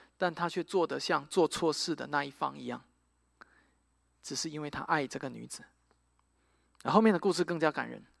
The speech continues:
当他去找到这个犯了奸淫的女人，这个女人告诉他：“我已经没有办法和你在一起了，因为按照国家的法律，我应该被处以死刑，我必死无疑，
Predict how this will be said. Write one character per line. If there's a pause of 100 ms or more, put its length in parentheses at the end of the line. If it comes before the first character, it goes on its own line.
(280)
当
他
去
找
到
这
个 (200)
犯
了
奸
淫
的
女
人， (680)
这
个
女
人
告
诉
他
：“我
已
经
没
有
办
法
和
你
在
一
起
了， (1300)
因
为
按
照
国
家
的
法
律， (380)
我
应
该
被
处
以
死
刑， (640)
我
必
死
无
疑，